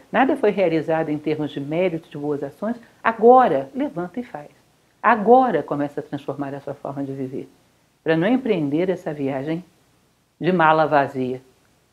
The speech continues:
Ah, então lembrem daquela passagem egípcia que diz,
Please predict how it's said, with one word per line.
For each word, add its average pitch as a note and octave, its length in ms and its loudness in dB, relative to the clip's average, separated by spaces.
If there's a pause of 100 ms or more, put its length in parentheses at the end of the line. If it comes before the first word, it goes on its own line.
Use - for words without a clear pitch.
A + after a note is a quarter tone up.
(360)
Ah, F#3 140 -10
então D#3+ 320 -4
lembrem F#3 340 0
daquela F#3 300 0
passagem E3 720 -2
egípcia D3 600 -4
que C#3+ 160 -8
diz, C3 340 -8